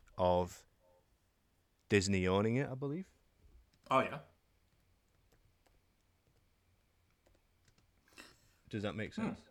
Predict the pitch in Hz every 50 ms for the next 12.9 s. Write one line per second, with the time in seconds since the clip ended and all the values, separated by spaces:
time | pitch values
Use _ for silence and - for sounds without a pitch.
0 | _ _ _ _ _ _ _ _ _ - - _ - 139 156 131 107 - 147 147
1 | 127 110 98 98 113 110 104 92 95 101 110 120 113 107 113 113 107 127 120 110
2 | - - - 131 131 147 143 143 - 123 123 139 120 - 143 147 147 143 160 156
3 | 147 - 151 143 135 131 131 127 123 120 110 - - 123 120 117 113 113 110 110
4 | 107 - - 123 117 110 107 113 120 113 107 - - 110 - - - 117 110 107
5 | 104 - - - - 127 120 113 110 - 107 - 123 113 110 - - 110 101 -
6 | - 101 98 98 - 101 - 98 - 120 - - - 110 104 101 98 107 - -
7 | 156 202 175 123 160 151 - 135 120 110 - - 110 104 - 101 98 95 92 117
8 | 120 110 117 110 113 113 113 - - 107 101 - 101 95 95 98 - _ _ _
9 | - - - _ _ _ - - 117 110 107 107 104 98 - 110 110 107 101 110
10 | 107 104 107 107 107 107 104 104 104 - - - - 113 107 104 98 107 - -
11 | - - _ - 113 - 117 113 110 107 120 117 113 110 - 113 101 101 - 98
12 | 101 95 92 98 98 95 95 101 98 104 101 95 90 95 95 90 92 92